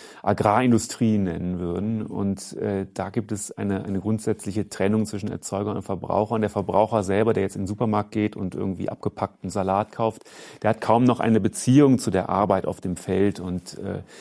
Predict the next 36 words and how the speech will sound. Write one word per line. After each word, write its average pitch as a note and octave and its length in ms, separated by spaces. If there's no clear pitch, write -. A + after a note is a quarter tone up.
das G2+ 140
ist G2+ 120
etwas, - 480
was - 380
sicherlich A2 560
zeitlich, A2 580
äh, G#2+ 500
irgendwo G2+ 480
ins, G2+ 300
ins, - 320
ähm, G2 480
neunzehnte G#2 380
Jahrhundert G#2+ 340
fällt, G#2+ 320
in G#2 80
die G2+ 60
Industrialisierung G#2 960
und A2 100
sich - 120
dann G#2 140
im G#2+ 120
zwanzigsten G#2+ 440
Jahrhundert, G#2+ 460
äh, G#2 80
verstärkt G2 540
hat. A2 100
Im G#2+ 60
Moment A2 260
erleben B2+ 380
wir B2+ 80
ein A#2+ 80
bisschen C3+ 260
eine A2+ 200
Gegenbewegung, G2 800
dass - 320
der G2+ 320